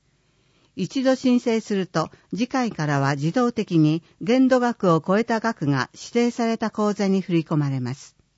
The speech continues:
申し込み方法、保険証、ハンコ、通帳を持参の上、国保年金課または各支所で。問い合わせ、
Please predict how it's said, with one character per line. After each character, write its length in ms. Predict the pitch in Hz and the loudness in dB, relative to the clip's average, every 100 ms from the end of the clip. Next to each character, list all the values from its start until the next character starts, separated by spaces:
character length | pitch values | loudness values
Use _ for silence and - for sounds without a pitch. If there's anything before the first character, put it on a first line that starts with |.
| _ _ _ _ _ _ _ - | _ _ _ _ _ _ _ -6
申 140 | 240 262 | -2 -2
し 80 | |
込 140 | - 254 | 0 0
み 100 | 240 | 2
方 220 | 226 202 | 0 -2
法、 440 | 156 131 127 127 - _ _ _ | -2 -6 -6 -8 -14 _ _ _
保 120 | - | -4
険 280 | 180 262 262 | 0 2 2
証、 400 | - 220 185 165 - | 0 0 2 0 -6
ハ 180 | - 240 | -4 -2
ン 100 | 226 | -2
コ、 260 | - 160 - _ | -2 -4 -4 _
通 220 | - 254 | -6 -4
帳 340 | 247 247 226 214 | 0 0 2 2
を 100 | 208 | 0
持 160 | 165 | -2
参 280 | 160 196 196 | -4 -2 -2
の 180 | 180 165 | 0 -2
上、 240 | 147 143 - _ _ - | -2 -6 -12 _ _ -4
国 300 | 254 262 202 | -2 0 0
保 120 | 180 | 2
年 260 | 175 185 | 4 2
金 260 | 170 160 143 | 0 0 0
課 240 | 143 135 _ - | -2 -8 _ -8
ま 100 | 175 | -6
た 160 | 269 240 | -2 -2
は 200 | 156 - | -2 -4
各 320 | - - 160 | -8 -4 -6
支 180 | - - | -6 -10
所 160 | 143 | -10
で。 220 | 113 120 _ _ _ _ _ _ _ _ | -8 -14 _ _ _ _ _ _ _ _
問 220 | 226 247 | -2 0
い 80 | 247 | 0
合 60 | 208 | -2
わ 120 | 180 | -4
せ、 240 | - 135 | -4 -6